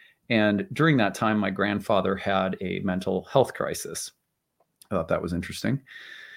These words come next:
So, um, there was a pretty intense, um, like, tr-, <laughs> like, there was a very intense focus on family karma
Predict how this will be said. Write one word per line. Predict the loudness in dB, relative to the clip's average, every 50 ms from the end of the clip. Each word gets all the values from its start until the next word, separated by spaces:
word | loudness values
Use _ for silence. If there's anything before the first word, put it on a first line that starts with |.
| -20 -20 -20 _ _
So, | 6 10 12 12 12 12 10 8 6 6
um, | 6 8 8 8 8 8 6 2 0 -6 -14 _ _
there | 4 8 8 8 10 8
was | 8 8 10 10 8 6 4 2 0 0
a | 0 0 0
pretty | -2 -6 0 2 4 4 6 4 4 4 4 2 2 -2 -6 -12 -16 -18 -8
intense, | -2 0 0 0 0 0 0 2 2 2 0 -2 -4 -8 -8 -10 -14 -20 _ _ _ _
um, | -2 0 0 0 0 -2 -4 -6 -8 -12 _ _ _ -20 -20 _ _ _ _ _ _ _ _ _ _ _ _ _ _ _ _ _ -18 _ -4
like, | -2 -2 -2 -4 _
tr-, | -10 -8 -8 -8 -10 -12 -12
<laughs> | -14 -12 -10 -10
like, | -8 -10 -12 -16 -20 _ -20 -20 -18 -18 -18 -20 -20 -20 _ _ _
there | -4 0 2 2 2
was | 0 -2 -2 0
a | 0
very | 0 2 2 2 4 4 4
intense | 4 4 2 2 0 2
focus | 4 4 4 4 2 0
on | 0 -2 -2 -2
family | -2 -2 -2 -2 -4 -6
karma | -6 -6 -4 -2 -2 -2 -2 -4 -6